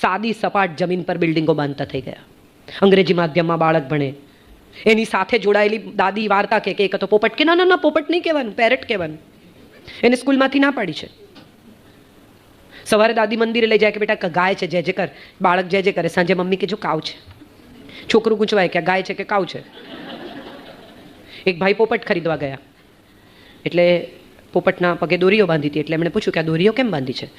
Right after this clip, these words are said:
તો કે, "આ લાલ દોરી ખેંચશો ને એટલે ઇંગ્લિશમાં બોલશે, 'હેલો, how are you? કેમ છો?' અને આ,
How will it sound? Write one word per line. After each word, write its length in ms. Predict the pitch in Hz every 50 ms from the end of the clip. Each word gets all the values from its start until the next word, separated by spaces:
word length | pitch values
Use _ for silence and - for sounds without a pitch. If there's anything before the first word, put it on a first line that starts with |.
| - - - -
તો 60 | 175
કે, 100 | 175 190
"આ 40 | 180
લાલ 260 | 175 160 156 165 180
દોરી 200 | 185 185 180 185
ખેંચશો 300 | - 240 240 - - 277
ને 100 | 220 170
એટલે 160 | 156 - 180
ઇંગ્લિશમાં 440 | 180 185 185 190 170 - - 160 151
બોલશે, 220 | 147 147 143 - 139
'હેલો, 300 | 147 170 165 156 156 151
how 160 | 160 156 156
are 100 | 147 147
you? 80 | 147 143
કેમ 200 | - 170 160 151
છો?' 220 | - - 139 139 143 - - - - - - - - - - - - - - - - - -
અને 140 | 170 170 175
આ, 280 | 170 170 180 180 170